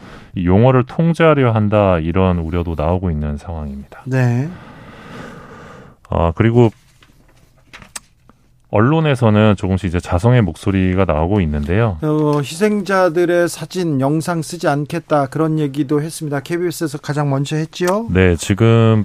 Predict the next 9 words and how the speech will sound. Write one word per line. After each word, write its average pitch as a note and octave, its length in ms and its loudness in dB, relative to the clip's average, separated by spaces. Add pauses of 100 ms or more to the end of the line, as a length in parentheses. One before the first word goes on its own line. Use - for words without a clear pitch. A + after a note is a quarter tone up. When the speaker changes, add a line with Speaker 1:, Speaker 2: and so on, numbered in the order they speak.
(120)
Speaker 1:
그 F2+ 200 0
세월호 D#3+ 320 2
참사의 G#2+ 880 2 (320)
교훈이 A2 460 2
있기 E2+ 180 -4
때문에 F2 460 -4
Speaker 2:
네. D#3 100 2
Speaker 1:
그때 B2 280 2 (280)
아시겠지만 G2+ 600 0